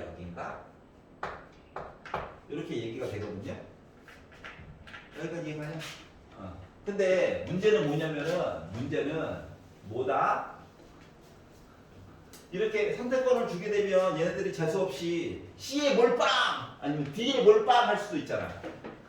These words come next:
이러면 안 되잖아. <laughs> 그래서 아우, C에 몰빵하는 얘기 빼고 D에 몰빵하는 얘기도 빼가지고 이야기 봐야 되는 거 아니야?가 된 거야.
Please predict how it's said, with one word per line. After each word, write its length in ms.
이러면 300
안 80
되잖아. 840
<laughs> 220
그래서 360
아우, 280
C에 400
몰빵하는 720
얘기 380
빼고 920
D에 340
몰빵하는 680
얘기도 300
빼가지고 500
이야기 340
봐야 180
되는 180
거 60
아니야?가 880
된 120
거야. 320